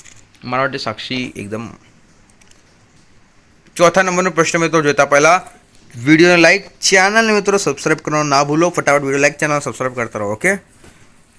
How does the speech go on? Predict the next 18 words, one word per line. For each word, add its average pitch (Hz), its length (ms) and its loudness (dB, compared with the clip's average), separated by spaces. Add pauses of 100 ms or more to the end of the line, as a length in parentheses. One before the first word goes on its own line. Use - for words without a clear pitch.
(120)
ચોથા 220 460 4
નંબરનો 208 760 2
પ્રશ્ન 175 560 0
છે, 202 320 2
આવેદનપત્રમાં 165 1300 2
કઈ 202 240 4
કલમોનો 185 640 4
સમાવેશ 156 640 4
કરવામાં 139 540 4
આવે 110 300 0
છે - 320 0 (320)
એ 185 240 4
ટૂંકમાં 160 580 2
સમજાવો. 127 580 2
આવેદનપત્રમાં 143 1300 2
મિત્રો 135 400 -2
કઈ 165 340 -2
પ-, 180 160 -4